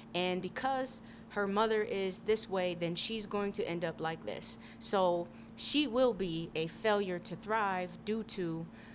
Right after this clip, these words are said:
being, you know, in the womb while drugs, you know, are being intaken by her mother. She's going to be a failure to thrive because she's has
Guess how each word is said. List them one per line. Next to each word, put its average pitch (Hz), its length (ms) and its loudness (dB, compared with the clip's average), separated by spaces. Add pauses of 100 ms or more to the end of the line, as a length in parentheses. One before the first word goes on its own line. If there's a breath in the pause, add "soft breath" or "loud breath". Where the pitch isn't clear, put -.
(840 loud breath)
being, 202 560 4
you 214 100 2
know, 175 340 2 (100)
in 196 120 2
the 190 100 2
womb 180 480 2 (200)
while 170 300 2
drugs, 170 540 0
you 240 100 2
know, 165 220 0
are 165 140 -2 (180)
being 170 200 -2
intaken 175 440 -4
by 165 140 0
her 170 80 -2
mother. - 340 -6 (260 loud breath)
She's 220 320 -2
going 214 240 4
to 214 60 2
be 196 160 2
a 190 60 0
failure 185 340 0
to 175 80 -4
thrive 175 500 0
because 175 640 -2 (240 loud breath)
she's - 460 -4 (580)
has 196 420 2